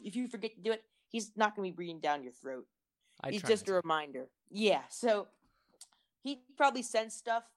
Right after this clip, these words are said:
Speaker 1: maybe three or four times a week just to update, let us know what we should be doing, if, um, what else we could be doing, or if something's not done. But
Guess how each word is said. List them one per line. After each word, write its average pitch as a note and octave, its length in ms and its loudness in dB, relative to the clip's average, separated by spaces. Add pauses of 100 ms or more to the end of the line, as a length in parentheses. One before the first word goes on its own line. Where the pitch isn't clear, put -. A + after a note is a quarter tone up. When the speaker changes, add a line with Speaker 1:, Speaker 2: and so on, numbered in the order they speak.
(100)
Speaker 1:
maybe F#3 360 -12 (280)
three G#3+ 280 -8
or G3+ 80 -2
four G3+ 220 -2
times A#3 220 -2
a B3 40 -6
week C4 140 -8
just G#3 180 -8
to - 60 -10
update, G#3 500 -2
let F#3+ 160 0
us F#3 180 -8
know F#3 260 0
what E3+ 220 -2
we F#3 80 -14
should F3 240 -18
be E3+ 240 -20
doing, G#3 420 -6 (300)
if, F#3 180 -2 (140)
um, D#3+ 680 0 (380)
what G3 280 0
else G3 340 0
we F3+ 300 -12
could G3 260 0
be G#3+ 100 -6
doing, G#3 340 -4
or E3 100 0
if D#3+ 80 -8
something's E3 320 -8
not D#3+ 260 -4
done. G3 280 0 (720)
But A#3+ 220 4